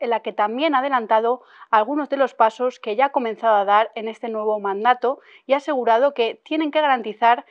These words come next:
a las familias unos ingresos mínimos de subsistencia junto a políticas de empleo. Con respecto al tiempo, Canarias se prepara para sudar la gota gorda con la ola de calor.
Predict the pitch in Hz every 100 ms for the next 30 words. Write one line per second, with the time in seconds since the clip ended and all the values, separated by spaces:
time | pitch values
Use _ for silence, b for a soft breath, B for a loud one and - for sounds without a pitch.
0 | b b 220 269 - 233 220 233 233 233
1 | - 294 320 285 240 247 233 202 262 262
2 | 262 254 262 - 214 208 294 - 247 -
3 | 220 208 220 214 226 208 196 190 185 208
4 | 208 202 208 202 - - - _ _ _
5 | _ _ _ b b b 247 233 226 233
6 | 214 220 233 247 277 285 233 233 294 294
7 | - 240 233 214 269 320 254 220 208 226
8 | 220 233 254 202 202 262 233 214 214 226
9 | 220 208 208 190 220 226 226 220 180 -